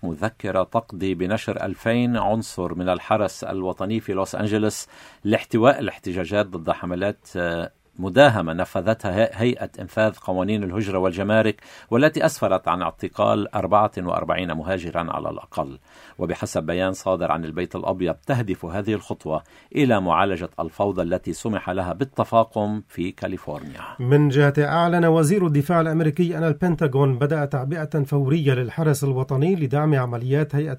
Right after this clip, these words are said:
Speaker 2: إنفاذ قوانين الهجرة والجمارك، مشيراً في منشور على إكس إلى احتمال نشر قوات من مشاة البحرية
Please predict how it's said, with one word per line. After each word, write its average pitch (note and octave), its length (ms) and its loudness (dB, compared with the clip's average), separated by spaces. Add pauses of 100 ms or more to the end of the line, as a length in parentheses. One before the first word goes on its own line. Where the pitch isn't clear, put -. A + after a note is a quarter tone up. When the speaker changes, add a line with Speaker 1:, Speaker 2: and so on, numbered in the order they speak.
Speaker 2:
إنفاذ C#3+ 340 -4
قوانين C3+ 420 -2
الهجرة B2+ 380 -2
والجمارك، A#2 600 -4 (460)
مشيراً C#3 440 2
في C#3+ 140 -2
منشور B2+ 440 -4
على A#2+ 300 -8
إكس - 240 -6
إلى D#3 200 -2
احتمال D3+ 400 0 (120)
نشر C#3 360 -4
قوات C#3+ 440 0 (420)
من D#3 200 6
مشاة D3+ 420 2
البحرية C#3+ 680 0